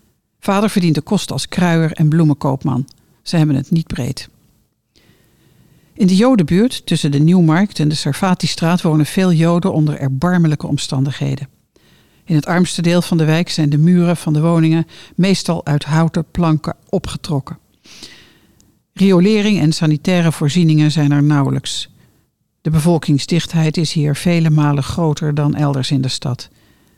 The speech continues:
Dat betekent dat de toch al kleine huizen met meerdere gezinnen moeten worden gedeeld. In de Valkenburgerstraat staan bijvoorbeeld zesentwintig woningen waarvan een gezin van vijf personen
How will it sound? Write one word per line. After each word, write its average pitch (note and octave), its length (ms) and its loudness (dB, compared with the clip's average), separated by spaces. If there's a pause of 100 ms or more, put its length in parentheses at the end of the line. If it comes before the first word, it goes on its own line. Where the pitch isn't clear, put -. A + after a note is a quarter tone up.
(600)
Dat E3 160 -2
betekent E3+ 720 -2
dat E3 240 -2
de D3+ 180 -4
toch - 240 -4
al D#3 100 -2
kleine E3+ 400 0
huizen D3+ 420 2
met D3+ 220 0
meerdere E3 420 2
gezinnen D#3 420 0
moeten D3+ 280 0
worden D3 260 -2
gedeeld. C3 540 -2 (1200)
In G3 100 0
de F3+ 60 2
Valkenburgerstraat F3 840 0
staan E3+ 220 0
bijvoorbeeld D3+ 400 -2
zesentwintig E3+ 720 -2
woningen G3 420 2
waarvan D#3+ 300 0
een D3+ 100 2
gezin F3 380 2
van D3 240 -2
vijf E3 340 -2
personen D#3+ 600 0